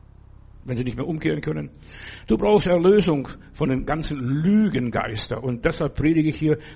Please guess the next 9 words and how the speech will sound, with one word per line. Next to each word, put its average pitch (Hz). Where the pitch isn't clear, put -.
pass 120
gut 147
auf, 147
nicht, 143
dass 127
du 135
auch 156
irgendwo 147
abfährst 151